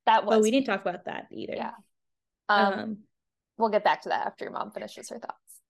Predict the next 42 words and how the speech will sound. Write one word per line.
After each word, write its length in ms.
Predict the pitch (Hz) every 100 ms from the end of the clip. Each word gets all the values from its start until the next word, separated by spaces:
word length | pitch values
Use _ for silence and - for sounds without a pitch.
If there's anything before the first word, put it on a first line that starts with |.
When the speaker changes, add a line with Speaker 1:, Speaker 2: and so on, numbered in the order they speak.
| -
Speaker 2:
No, 100 | -
we've 160 | 214
got, 120 | - - _ _
we've 120 | 226 214
got 100 | 214
a 40 |
ways 180 | 233 226
to 60 | 240
go. 220 | 262 285 _ _ 359 -
Speaker 1:
<laughs> 320 | 277 - 269 -
Speaker 2:
Yeah, 160 | 226 240
she 180 | 247
tried 200 | 233 233
to 60 | 226
tell 140 | 226
her 140 | 220 220
she 160 | 220
should 180 | 220 220
not 220 | 208 196 _ _ -
have 220 | 226 220
feel 240 | 214 202 196 - _ -
ashamed, 320 | 214 220 208
but 160 | 202 -
girl, 140 | 226
you 100 | 214
just 160 | 214 220
called 300 | - 208 220
her 60 |
out 120 | 220 220
again 320 | 220 240 208
on 140 | 214
national 340 | 214 202 226 233
T 140 | 254
V 180 | 240 208
after 220 | 196 247
the 80 | 240
stupid 340 | 254 226 214 -
guy 160 | 190
has 120 | 233
done 160 | 226 196
the 60 | 226
same. 460 | 311 294 190 214